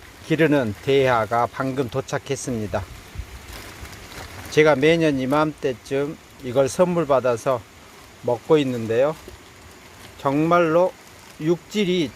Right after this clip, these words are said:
쫄깃쫄깃하고 맛있습니다. 다른 곳에서 먹었던 대하하고는 차원이 다릅니다. 이 대하를 기르는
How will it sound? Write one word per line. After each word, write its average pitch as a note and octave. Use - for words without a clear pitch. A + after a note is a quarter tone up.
쫄깃쫄깃하고 F3
맛있습니다. B2
다른 F3+
곳에서 D#3
먹었던 C3+
대하하고는 C3
차원이 A3+
다릅니다. C#3
이 E3+
대하를 F#3+
기르는 E3